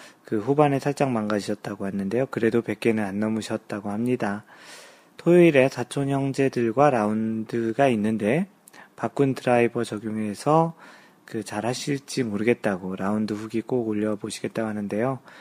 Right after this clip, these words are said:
아직까지 그 카페에 그 라운드 후기가 올라오지 않은 거 보니, 어, 잘 안 됐나 <laughs> 봐요. 마인드 골프가 미리 예측하는 건지 모르겠는데,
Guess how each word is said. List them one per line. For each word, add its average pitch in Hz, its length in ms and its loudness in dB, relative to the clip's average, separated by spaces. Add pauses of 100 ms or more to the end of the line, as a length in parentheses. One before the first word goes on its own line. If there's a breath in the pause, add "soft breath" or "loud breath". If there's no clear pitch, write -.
(420 loud breath)
아직까지 151 600 6
그 123 120 0
카페에 131 640 2 (180)
그 95 420 -4
라운드 107 320 0
후기가 113 340 -2
올라오지 104 720 -2
않은 98 260 -6
거 107 140 -4 (360)
보니, 127 440 4 (720 soft breath)
어, 98 380 -8 (120)
잘 101 540 -2
안 117 240 0
됐나 135 540 6
<laughs> - 40 -12
봐요. 120 540 -2 (960 loud breath)
마인드 110 280 -2
골프가 113 180 0
미리 110 300 2
예측하는 113 640 -4
건지 113 280 0
모르겠는데, 127 720 4